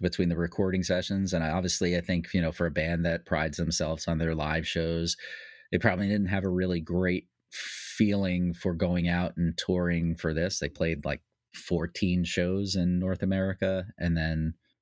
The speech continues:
maybe another fifteen or so, sixteen or so in Europe, something like that. And that was kinda it, you know? So, um, I think it's, it, it's interesting in that respect.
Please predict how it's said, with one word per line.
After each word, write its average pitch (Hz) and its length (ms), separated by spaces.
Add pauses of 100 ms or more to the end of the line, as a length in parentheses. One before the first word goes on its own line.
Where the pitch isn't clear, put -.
(140)
maybe 85 180
another 78 420 (600)
fifteen 92 420
or 90 80
so, 87 640
sixteen 92 380
or 90 60
so 90 240
in 87 80
Europe, 90 320
something 90 280
like 92 200
that. 90 220 (240)
And 90 100
that 92 100
was 85 140
kinda 92 280
it, 139 200 (260)
you 82 60
know? 82 200
So, 87 340 (600)
um, 80 400 (220)
I 98 60
think 156 180
it's, - 300
it, 95 200 (540)
it's 107 220
interesting 107 960 (140)
in 92 100
that 92 220
respect. - 600